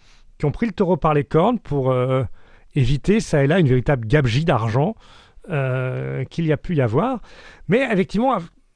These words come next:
ayant tendance aussi, sans doute, à, à s'attribuer peut-être, euh, plus de,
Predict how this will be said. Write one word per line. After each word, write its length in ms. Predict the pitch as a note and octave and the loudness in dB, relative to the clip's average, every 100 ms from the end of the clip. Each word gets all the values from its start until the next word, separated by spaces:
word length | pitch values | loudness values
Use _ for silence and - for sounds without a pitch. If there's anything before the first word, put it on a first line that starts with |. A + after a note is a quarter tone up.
| _ _ _ _ _ _ - | _ _ _ _ _ _ -2
ayant 240 | G#3+ A3+ | 0 2
tendance 400 | - F#3 A#3 F#3+ | 2 4 4 2
aussi, 320 | D#3 - B3 | -2 -2 -4
sans 200 | A3+ F3+ | -2 -2
doute, 280 | D3+ A3 - | -2 -2 -2
à, 220 | D3 C#3+ | -2 -2
à 80 | D#3+ | -4
s'attribuer 500 | - D#3 - D3 G3+ | -4 -4 -4 -2 -2
peut-être, 540 | G#3+ D3 - F3+ - D3 | -2 -4 -4 -6 -4 -2
euh, 360 | C#3 C3 C3+ A#2+ | -2 -2 -4 -8
plus 260 | - F3 C#3+ C#3 - | -4 -4 -4 -8 -8
de, 320 | E3+ D#3 C#3+ | -4 -2 -4